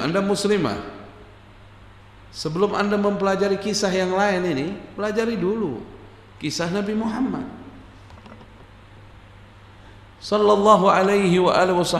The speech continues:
wasallam. Baca semua, alhamdulillah, buku sejarah semua sekarang sudah diterjemahkan ke bahasa Indonesia. Enaknya orang sekarang. Antum mau baca Nurul Yakin, sudah ada terjemahnya.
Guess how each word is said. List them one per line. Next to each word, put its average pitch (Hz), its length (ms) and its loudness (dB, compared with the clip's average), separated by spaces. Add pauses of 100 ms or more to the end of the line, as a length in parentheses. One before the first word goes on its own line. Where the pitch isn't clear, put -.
(120)
wasallam. 165 400 -6 (2000)
Baca 180 560 -2
semua, 160 560 -8
alhamdulillah, 143 720 -2
buku 131 120 -6
sejarah 123 480 -2
semua 131 400 -4 (560)
sekarang 117 400 -4
sudah 117 240 -2
diterjemahkan 110 840 -6 (960)
ke - 40 -10
bahasa 107 320 -6
Indonesia. 104 480 -6 (240)
Enaknya 117 480 -6
orang 101 200 -6
sekarang. 87 320 -12 (2500)
Antum 110 240 -4
mau 113 160 0
baca 110 320 -2
Nurul 113 480 0
Yakin, 127 480 -2
sudah 101 320 -6
ada 110 80 -4
terjemahnya. 95 680 -10